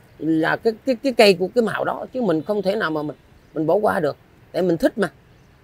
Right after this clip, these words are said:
Mình thích rồi mình cũng phải săn đón sở hữu cho bằng được cái cây đó đó. Là để cho mình, mình, mình, mình có với người ta. Đó, nó, nó là như vậy. Cho nên cái giá trị cảm nhận của người mua nó quan trọng lắm. Khi mình đã thích rồi thì mình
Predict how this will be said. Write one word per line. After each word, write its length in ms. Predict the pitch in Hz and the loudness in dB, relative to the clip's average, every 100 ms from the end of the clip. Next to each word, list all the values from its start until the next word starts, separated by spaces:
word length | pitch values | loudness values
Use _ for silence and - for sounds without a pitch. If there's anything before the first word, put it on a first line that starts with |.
| - | -10
Mình 120 | 156 | -4
thích 160 | 160 285 | -2 2
rồi 120 | 175 | 2
mình 300 | 160 151 156 | 2 -2 -4
cũng 140 | 165 | -6
phải 120 | 208 208 | -4 -4
săn 360 | 220 202 190 | -2 -2 0
đón 240 | 214 247 269 | 0 0 0
sở 120 | 180 | 0
hữu 260 | 196 165 208 | 2 2 0
cho 80 | 180 | -4
bằng 200 | 143 139 | -4 2
được 320 | 165 175 175 | 4 4 2
cái 80 | - | -2
cây 200 | - 165 | -2 0
đó 120 | 170 | 0
đó. 80 | 196 - - _ - - _ | -4 -8 -18 _ -20 -20 _
Là 240 | - 156 143 | -10 -6 -4
để 200 | 131 180 | -2 -2
cho 120 | 180 | -2
mình, 220 | 147 131 | -2 -4
mình, 200 | 127 123 | -6 -6
mình, 200 | 127 127 | -8 -8
mình 120 | 123 | -8
có 220 | 120 196 233 | -4 -2 0
với 120 | 214 | -2
người 80 | 139 | -2
ta. 180 | 147 - _ _ - - - _ - | -6 -12 _ _ -20 -20 -20 _ -8
Đó, 240 | 160 214 | -4 -4
nó, 160 | 208 202 | -4 -4
nó 200 | 208 226 | -4 -2
là 160 | 160 | -2
như 120 | 147 170 | 0 0
vậy. 200 | 139 - - _ | -2 -4 -16 _
Cho 80 | - | 2
nên 120 | 214 | 4
cái 140 | 226 240 | 4 6
giá 140 | 254 | 4
trị 220 | 254 156 | 4 2
cảm 200 | 156 185 | 2 0
nhận 200 | 196 143 | 0 0
của 80 | 190 | 0
người 180 | 220 160 | 2 4
mua 200 | 196 196 | 4 4
nó 80 | 226 | 4
quan 240 | 202 185 | 0 0
trọng 180 | 120 143 | -4 -4
lắm. 100 | 202 - - - - - - - - | -6 -8 -20 -20 -20 -20 -20 -12 6
Khi 200 | 226 220 | 6 8
mình 200 | 185 151 | 6 4
đã 100 | 170 | 6
thích 120 | 294 - | 4 6
rồi 220 | 151 135 - | 4 4 2
thì 340 | 151 143 131 | 0 2 2
mình 460 | 120 139 120 107 98 | 2 0 -2 -6 -10